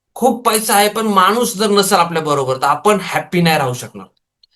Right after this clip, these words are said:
त्याच्यामुळं आपले रिलेशनशिप, आपला मित्र परिवार, नातेवाईक ह्यांच्याशी आपले चांगले नि-, नि-, रिलेशनशिप असणं खूप इम्पॉर्टंट आहे. पाचवी खूप महत्वाची गोष्ट म्हणजे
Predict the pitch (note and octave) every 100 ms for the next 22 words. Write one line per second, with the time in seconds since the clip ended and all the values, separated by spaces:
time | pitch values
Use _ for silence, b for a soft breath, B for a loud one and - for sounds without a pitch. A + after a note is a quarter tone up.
0 | b - D#3 G#3+ A3+ E3+ E3 G3+ G#3 F3
1 | F3+ G3+ G#3 G3 G#3 G3+ E3 E3 E3+ E3+
2 | E3+ F#3 F3+ E3+ D#3+ D#3+ D#3+ - _ _
3 | _ _ _ _ - C#3 C#3+ E3 D#3 D#3
4 | - D3+ F3+ E3+ E3+ D#3+ E3+ E3+ D3 D3+
5 | D#3 D3+ D#3 - B1 C3 C3+ C#3 C#3+ D3
6 | F3+ E3+ F3+ E3+ E3 C#3+ C3 F#3 A#3 -
7 | _ _ _ _ _ - G3+ G3 F3+ D#3+
8 | D3+ C#3 B2+ A#2+ G2 - _ _ _ _
9 | _ _ _ _ F#3+ G3 - B3 A#3+ -
10 | C4 G#3 F#3 E3+ G3+ F#3+ G3 E3 D#3+ E3+
11 | D3+ C3+ A#2 A#2